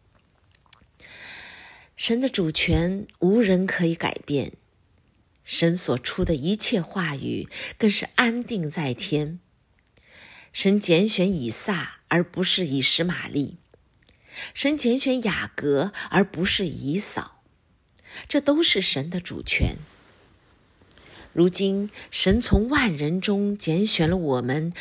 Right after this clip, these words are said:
成为他的儿女，这更是神的主权，并不是我们有多么的优秀，并不是我们有多么的善。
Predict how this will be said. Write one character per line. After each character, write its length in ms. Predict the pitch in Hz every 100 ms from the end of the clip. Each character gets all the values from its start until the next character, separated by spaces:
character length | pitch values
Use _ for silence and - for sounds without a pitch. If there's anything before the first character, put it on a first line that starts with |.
| - -
成 220 | - 226
为 120 | 254
他 240 | - 277
的 120 | 277 -
儿 240 | 143 151
女， 340 | 202 185 - - _ _ _ _ _ _ _ -
这 100 | 170
更 300 | - 240 175
是 220 | - -
神 380 | - - 123 147
的 80 | 160
主 240 | 120 -
权， 440 | - - 110 - - _ - - - - - - - _
并 200 | 311 254
不 160 | 170 190
是 320 | - 233 180
我 200 | 123 151
们 120 | 170
有 160 | 202 143
多 280 | 143 208 214
么 100 | 175
的 80 |
优 280 | 139 180 180
秀， 420 | 202 - 160 76 - _ _ _ _ _ _
并 180 | 180 151
不 160 | -
是 360 | 147 - 151 - - -
我 100 | 160
们 140 | 160
有 160 | 185 139
多 340 | - 220 233
么 140 | 233 180
的 80 | 143
善。 500 | - - 262 208